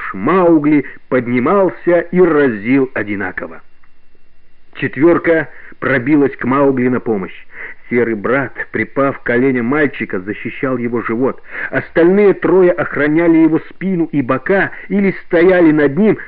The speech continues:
когда обозлённый воющий пёс, бросаясь прямо на нож, скачком сбивал Маугли с ног. А дальше всё смешалось, сбилось в кучу,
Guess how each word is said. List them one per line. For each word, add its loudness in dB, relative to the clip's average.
когда -2
обозлённый 2
воющий 2
пёс, 4
бросаясь 0
прямо 2
на 4
нож, 4
скачком 0
сбивал 4
Маугли 2
с -12
ног. -2
А 0
дальше -2
всё -6
смешалось, -6
сбилось 0
в -12
кучу, 0